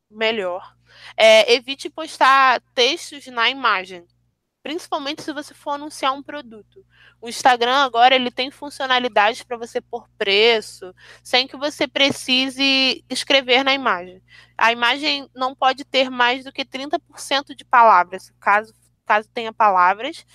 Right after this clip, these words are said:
não pode cus-, constar mais do que trinta por cento, senão você acaba desviando a atenção do seu cliente pro produto, pra o que tá escrito nela, e aí acaba não,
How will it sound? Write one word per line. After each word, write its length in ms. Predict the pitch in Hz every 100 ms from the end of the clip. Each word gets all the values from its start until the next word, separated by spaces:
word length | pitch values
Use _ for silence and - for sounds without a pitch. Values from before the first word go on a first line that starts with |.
| - -
não 120 | -
pode 240 | 226 240 -
cus-, 240 | 269 - - _ _
constar 380 | - 247 - 247
mais 220 | 247 262
do 80 | 277
que 120 | -
trinta 300 | 269 269 269
por 180 | 269 190
cento, 500 | - 254 226 240 - - - -
senão 400 | - - 285 277
você 200 | 285 320
acaba 340 | 302 302 294 302
desviando 680 | 285 302 294 320 285 320
a 60 | 339
atenção 720 | 330 311 - - 254 220 202 _ _ _ -
do 120 | 233
seu 200 | - 233
cliente 440 | - 240 208 -
pro 140 | - 208
produto, 720 | 214 208 233 285 285 - - -
pra 140 | 233
o 40 | 233
que 80 |
tá 140 | - 240
escrito 500 | 262 - 254 247 277
nela, 480 | 269 240 247 269 302 _
e 140 | - 247
aí 180 | 240 240
acaba 340 | 240 233 226
não, 200 | 247 254